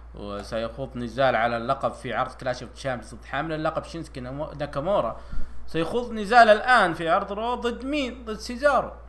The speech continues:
سيزارو كان مشارك في، آه، عرض إن إكس تي يو كي تيك أوفر، ودخل مباراة ضد، آه، ال-، إيليا Dragunov وفاز عليه. قدم أداء حلو، الناس حبته. نتفاجئ إنه موجود في عرض رو. ولا، ومباراة يعني ما كملت خمس دقايق وفاز فيها ميز.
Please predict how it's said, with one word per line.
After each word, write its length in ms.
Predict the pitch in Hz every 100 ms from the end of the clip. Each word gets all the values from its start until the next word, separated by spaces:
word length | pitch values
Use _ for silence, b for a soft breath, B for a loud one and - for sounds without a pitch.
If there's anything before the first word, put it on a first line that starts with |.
| - - -
سيزارو 720 | - 117 208 277 208 233 226
كان 340 | 170 143 139 127
مشارك 400 | - 175 165 -
في، 400 | 151 143 139 -
آه، 200 | 117 98
عرض 360 | 127 170 135
إن 200 | 123 127
إكس 160 | 143 -
تي 100 | 180
يو 140 | 151
كي 180 | 139 156
تيك 320 | 131 110 -
أوفر، 400 | 165 208 160 185 B B B B - -
ودخل 440 | 104 101 135 131
مباراة 240 | 120 139 135
ضد، 360 | 127 117 -
آه، 640 | 117 113 110 90 - - 113
ال-، 120 | 120
إيليا 460 | - 139 147 139
Dragunov 640 | 127 135 139 139 165 185 120
وفاز 380 | 110 147 175 120
عليه. 340 | 120 113 - b b - - -
قدم 260 | 135 131
أداء 200 | 127 147
حلو، 260 | 135 160 160
الناس 280 | 131 135 -
حبته. 540 | 131 160 127 120 90 - b b b -
نتفاجئ 460 | - - 269 254
إنه 80 | 233
موجود 300 | 220 208 254
في 140 | - 147
عرض 280 | 160 135
رو. 280 | 151 151 - - - 110
ولا، 300 | 123 185 190
ومباراة 440 | 180 190 214 180
يعني 340 | 156 147 151
ما 180 | 135 156
كملت 420 | 185 202 190 180
خمس 260 | - 185 180
دقايق 360 | 180 196 190 165
وفاز 340 | 156 175 175
فيها 260 | 190 160 127
ميز. 480 | 143 120 95 -